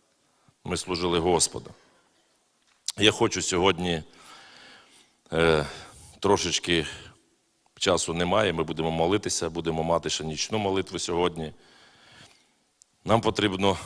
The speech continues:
одягнутися, друзі, в нашого Господа Ісуса Христа і не роздягатися. Нам потрібно по-справжньому одягнутися, стати Божими,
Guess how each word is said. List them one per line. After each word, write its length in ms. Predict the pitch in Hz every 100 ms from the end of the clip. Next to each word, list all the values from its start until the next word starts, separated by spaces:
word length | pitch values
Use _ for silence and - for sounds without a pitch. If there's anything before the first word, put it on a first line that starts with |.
| -
одягнутися, 1040 | 98 104 107 98 120 135 85 - 82 80 73 - _ _ _ _ _ _
друзі, 480 | 80 85 87 71 65 - _ _ _ _
в 220 | 76 76 - - -
нашого 360 | 95 92 87
Господа 460 | 80 104 - 87 85
Ісуса 360 | 82 95 87 85
Христа 440 | 90 85 - 98
і 120 | 90
не 120 | 87
роздягатися. 720 | 85 82 82 78 73 - - - _ _ _ _ _ _ _ _ _ _ _ _ _ _ _ _ _ _ _ _
Нам 220 | 87 117
потрібно 440 | 104 - 107 98 92
по-справжньому 680 | 92 - - 98 87 90 87
одягнутися, 720 | 85 85 85 92 76 - 82
стати 500 | - - 101 - 92
Божими, 600 | 76 87 80 69 60